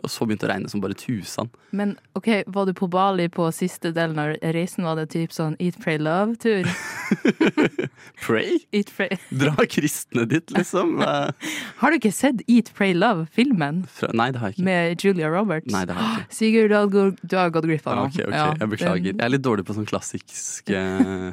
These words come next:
Speaker 1: romantiske filmer.
Speaker 2: <laughs> Ja.
Speaker 1: Ja, ikke sant?
Speaker 2: For hun reiser først til, eh, Italia for å spise, så fer hun til India for å be, og så drar hun til Bali to love.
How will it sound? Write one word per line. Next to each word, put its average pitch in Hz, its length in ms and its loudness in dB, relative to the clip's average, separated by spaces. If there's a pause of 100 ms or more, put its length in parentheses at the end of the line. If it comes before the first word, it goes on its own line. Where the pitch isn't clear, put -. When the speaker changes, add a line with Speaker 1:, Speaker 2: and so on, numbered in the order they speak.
(220)
Speaker 1:
romantiske 113 520 0
filmer. 311 260 2 (220)
Speaker 2:
<laughs> 185 160 0 (100)
Ja. 143 120 -4 (220)
Speaker 1:
Ja, 127 140 2
ikke 123 160 0
sant? - 360 -6
Speaker 2:
For 196 140 2
hun 214 100 6
reiser 202 300 0
først - 180 -4
til, 165 300 0 (400)
eh, 170 180 0
Italia 180 420 2
for 151 140 -4
å 147 40 -10
spise, 202 400 2 (180)
så - 140 -6
fer 160 200 2
hun 151 100 0
til 151 260 -2 (460)
India 175 300 2
for 147 160 -4
å 147 40 -6
be, 175 220 0
og 165 100 -2
så 170 100 -2
drar 156 160 0
hun 151 80 0
til 151 240 0
Bali 156 460 0
to 156 140 -2
love. 160 480 2